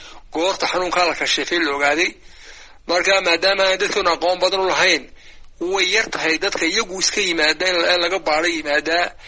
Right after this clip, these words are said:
Laakiin waxa badan oo dadku u badan yihiin intay dhakhtar u tagaan, dhakhtarkii qiimeeya xaaladoodii, dabeedna hadduu ka shakiyo inuu qabi karo kansar, uu u soo diro xarunta iyo dabeedna uu baaritaanka u samayno. Marka, of course, qaarna laga waayo, qaarna laga helo.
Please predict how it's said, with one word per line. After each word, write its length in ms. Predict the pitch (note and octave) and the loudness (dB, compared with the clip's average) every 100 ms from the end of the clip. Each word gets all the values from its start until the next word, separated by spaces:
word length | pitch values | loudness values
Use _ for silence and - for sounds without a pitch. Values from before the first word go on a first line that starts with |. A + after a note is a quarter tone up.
| - - | -20 -6
Laakiin 260 | D#3+ - B3 | -6 -2 -2
waxa 260 | - E3+ | 0 0
badan 340 | - D#3+ F#3+ G3+ - - - - - | -2 -2 -2 -4 -10 -20 -20 -10 -4
oo 140 | D3+ | -2
dadku 200 | F3 - | -2 -4
u 40 | G3+ | -4
badan 200 | E3+ F3+ | -2 -2
yihiin 360 | D#3 D#3 F#3 F#3+ - - - - F#3+ | -2 0 -2 -2 -10 -20 -20 -8 -4
intay 220 | F3+ E3 | 0 0
dhakhtar 260 | D#3 E3 F3 | 0 0 -2
u 40 | |
tagaan, 440 | E3+ D3+ E3 F#3 D#3+ | 0 2 2 2 -2
dhakhtarkii 380 | - F3 E3 - | -4 -4 -4 -2
qiimeeya 400 | D#3+ D#3 E3+ D#3+ | 0 2 0 0
xaaladoodii, 800 | D3+ D#3 F3 F3 E3+ E3 F#3+ - - - - | 2 2 0 -2 -2 -2 -4 -8 -14 -20 -16
dabeedna 320 | - D#3 E3+ E3 | -8 -6 -2 -2
hadduu 240 | E3+ G#3+ | -2 -6
ka 100 | - | -4
shakiyo 380 | - E3+ E3 F#3 | -4 -4 -4 -2
inuu 160 | F#3+ E3+ | -4 -4
qabi 200 | G3+ F#3+ E3+ | -2 -2 -2
karo 220 | D#3+ E3 - | -4 -4 -4
kansar, 360 | - G3+ - B2+ - - - - - | -2 0 0 -2 -10 -20 -20 -20 -8
uu 180 | E3+ G3+ | -6 -2
u 40 | |
soo 200 | - F#3 | 0 0
diro 140 | F3+ F3 | 0 -2
xarunta 340 | D#3 F3 D#3 | -2 -4 -2
iyo 180 | E3+ F#3 | -2 -2
dabeedna 360 | D#3 D#3+ F3+ F#3 | -2 0 0 0
uu 80 | E3 | 0
baaritaanka 440 | D#3+ D#3 F#3 E3+ | -2 0 -2 -2
u 40 | F3+ | -2
samayno. 400 | E3+ D3+ E3 G#3+ - - - - - - | 0 2 2 -2 -4 -16 -18 -18 -18 -10
Marka, 220 | D#3 D#3 E3 | -4 0 0
of 140 | D#3+ | 0
course, 300 | G3 F3 D#3+ | 0 0 0
qaarna 460 | F3+ F3+ E3 E3+ F3 | 2 2 2 0 2
laga 160 | E3+ F3 | 2 2
waayo, 260 | D#3 E3+ | 2 2
qaarna 280 | E3+ E3+ E3+ | 2 0 0
laga 200 | E3 E3+ | -2 -2
helo. 220 | D3 E3+ | -2 -2